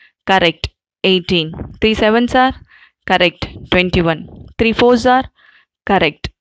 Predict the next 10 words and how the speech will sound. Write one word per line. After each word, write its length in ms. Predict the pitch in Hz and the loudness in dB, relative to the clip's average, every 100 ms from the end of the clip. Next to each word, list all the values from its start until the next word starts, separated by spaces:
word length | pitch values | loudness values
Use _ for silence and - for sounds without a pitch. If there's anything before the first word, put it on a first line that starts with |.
| _ - | _ 0
twelve. 280 | 190 175 151 - - - - - | 2 2 -2 -12 -20 -20 -18 -4
Three 220 | 226 220 | -2 0
twos 320 | 233 254 247 | 0 0 2
are 180 | 254 262 - - - - _ - | 0 0 -8 -18 -18 -20 _ -4
correct, 320 | 185 165 156 _ _ _ | 0 0 -4 _ _ _
six. 400 | - - - - - - - - | -4 -4 -4 -14 -18 -20 -20 -6
Three 180 | 233 240 | -2 0
threes 300 | 240 247 240 | 0 0 2
are 220 | 254 262 - - - - - - | 2 0 -6 -20 -20 -20 -20 -4
correct 460 | 185 170 156 - | -2 -2 -4 -12